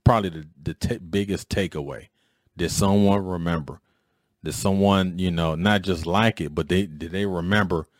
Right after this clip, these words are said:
what was being talked about here on the podcast, on the Nomad Cast? I keep saying podcast, but, um, and one re-, one thing I wanna say before I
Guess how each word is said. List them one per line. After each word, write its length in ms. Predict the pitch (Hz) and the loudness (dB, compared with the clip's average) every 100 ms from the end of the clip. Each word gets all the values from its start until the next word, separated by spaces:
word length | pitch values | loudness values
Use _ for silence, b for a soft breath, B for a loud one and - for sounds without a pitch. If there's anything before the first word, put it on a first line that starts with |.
| _ _ _ _ | _ _ _ _
what 240 | 107 104 | 4 6
was 320 | 95 92 80 - _ _ _ 101 | 4 -2 -4 -12 _ _ _ 0
being 220 | 101 95 | 2 2
talked 320 | - 147 - | 2 0 0
about 300 | 85 80 76 | -4 -4 -4
here 160 | 85 80 | -6 -10
on 140 | 80 | -12
the 40 | |
podcast, 760 | - 127 110 82 73 - _ _ _ _ _ - | -6 -2 0 -2 -10 -16 _ _ _ _ _ -2
on 140 | 120 | 2
the 80 | 107 | 4
Nomad 400 | 110 98 73 76 | 4 4 0 -10
Cast? 260 | - 69 | -14 -12
I 60 | 151 | -8
keep 160 | 180 120 | -6 -6
saying 280 | 110 87 | -6 -6
podcast, 600 | 73 80 - - 71 - - | -6 -10 -10 -16 -20 -20 -20
but, 120 | - b b b b b b - | -20 b b b b b b -2
um, 360 | 113 107 101 92 _ _ - | 2 4 2 -2 _ _ 0
and 140 | 147 | 4
one 200 | 226 254 | 6 8
re-, 160 | 208 190 | 8 6
one 220 | 170 196 | 4 2
thing 200 | 202 147 | 2 4
I 40 | 131 | 4
wanna 280 | 135 117 | 6 4
say 220 | 110 127 107 | 4 4 4
before 400 | 98 - | 2 4
I 40 | 117 | 4